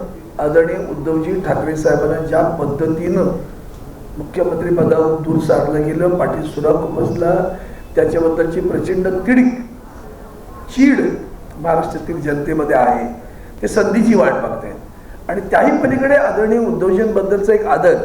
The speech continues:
कोविडमध्ये केलेलं काम, या सगळ्याचा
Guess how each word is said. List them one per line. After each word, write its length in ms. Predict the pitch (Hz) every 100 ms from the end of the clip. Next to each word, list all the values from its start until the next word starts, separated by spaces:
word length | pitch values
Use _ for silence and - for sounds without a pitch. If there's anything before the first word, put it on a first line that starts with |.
| - - -
कोविडमध्ये 480 | 170 185 180 180 180
केलेलं 280 | 170 165
काम, 380 | 170 175 175 151 - - - - - - 147
या 180 | 190 208
सगळ्याचा 800 | - 170 160 190 208 240 240